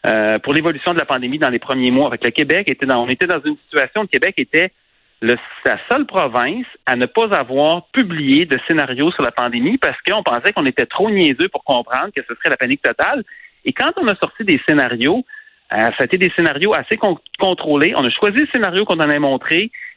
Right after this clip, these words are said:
puis on n'a pas montré tous les scénarios non plus. Fait qu'il y a vraiment une culture d'opacité. Et là, dans ce cas-ci, le, le problème était plus du côté du politique, je pense, c'est-à-dire qu'on a vraiment, on, on, on a tellement obsédé sur le contrôle du message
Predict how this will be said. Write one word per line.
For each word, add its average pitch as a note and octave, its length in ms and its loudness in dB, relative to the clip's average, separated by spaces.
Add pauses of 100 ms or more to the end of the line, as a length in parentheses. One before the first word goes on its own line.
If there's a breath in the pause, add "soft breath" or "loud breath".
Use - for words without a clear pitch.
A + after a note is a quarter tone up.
(140)
puis C3+ 120 0
on C3 40 2
n'a C#3 80 0
pas - 80 -2
montré G#3+ 300 0
tous - 80 -10
les C#3+ 160 0
scénarios D3 340 2
non C3 220 2
plus. G2+ 220 -8
Fait B2+ 100 -2
qu'il C3+ 120 -2
y B2+ 40 0
a - 20 2
vraiment F3+ 180 0
une A3+ 100 0
culture F#3+ 600 0 (280 loud breath)
d'opacité. D#3 800 -4 (320 loud breath)
Et B2+ 180 2
là, E3 140 4
dans D#3 180 -2
ce - 80 -12
cas-ci, D3+ 400 -6
le, A2+ 220 -2
le A#2 140 0
problème C3+ 260 0
était B2+ 160 0
plus C#3+ 200 -2 (120)
du A#2+ 60 -6
côté C3 260 0
du A#2+ 100 -6
politique, A#2+ 420 0
je C#3+ 80 0
pense, E3 320 -2
c'est-à-dire C3 440 -2
qu'on A#2+ 160 -2
a - 20 -4
vraiment, A#2+ 380 0 (320)
on, G2 240 -12
on, G#2+ 240 2
on A2+ 100 4
a A2 60 2
tellement F3+ 300 -2
obsédé C#3+ 320 -2
sur C3+ 100 -4
le A#2+ 60 0
contrôle C3 300 0
du A#2+ 80 -4
message C3 400 0